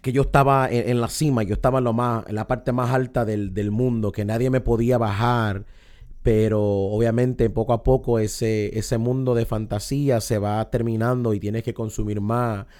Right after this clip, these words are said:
y tienes que hacer más maldades, y tienes que, eh, hacer más para poder mantenerte arriba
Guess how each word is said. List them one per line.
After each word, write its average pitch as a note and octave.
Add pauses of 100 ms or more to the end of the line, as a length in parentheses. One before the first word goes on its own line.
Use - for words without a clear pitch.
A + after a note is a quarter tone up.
(240)
y F2+
tienes G#2+
que -
hacer A2
más A2+
maldades, A2
y F#2
tienes G2+
que, G#2
eh, A2
hacer G#2+
más B2
para G2+
poder G#2+
mantenerte B2
arriba A#2